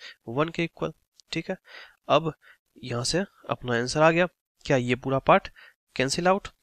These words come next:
ये पूरा पार्ट cancel out, तो अब जो ये इंटीग्रल बच गया, क्या बच गया? टू आई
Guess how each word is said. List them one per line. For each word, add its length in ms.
ये 140
पूरा 220
पार्ट 320
cancel 320
out, 120
तो 80
अब 200
जो 100
ये 180
इंटीग्रल 600
बच 240
गया, 200
क्या 180
बच 140
गया? 180
टू 200
आई 260